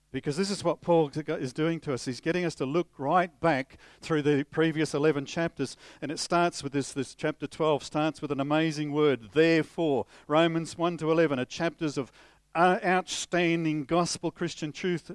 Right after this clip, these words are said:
truth, and it's all about God, and it's all about sin, and it's all about salvation in the Holy Spirit. A-, and, and Paul says, "I appeal to you, therefore," he says, "if you believe what I'm saying, all of these chapters through,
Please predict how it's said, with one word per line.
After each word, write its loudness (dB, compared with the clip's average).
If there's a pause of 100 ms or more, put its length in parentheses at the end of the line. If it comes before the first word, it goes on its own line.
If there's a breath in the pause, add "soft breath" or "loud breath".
truth, 0
and -2
it's -6
all 4
about 0
God, 4
and -4
it's -8
all 0
about -2
sin, -6 (240 loud breath)
and 2
it's 0
all 8
about 2
salvation 4
in -4
the -2
Holy 0
Spirit. 0 (560 soft breath)
A-, 0
and, 0
and -4
Paul 6
says, 0 (380 soft breath)
"I 10
appeal 4
to -6
you, -2
therefore," 4 (160 soft breath)
he -2
says, 0
"if -2
you 0
believe 6
what 2
I'm 0
saying, 2
all 8
of 4
these 2
chapters -8
through, 0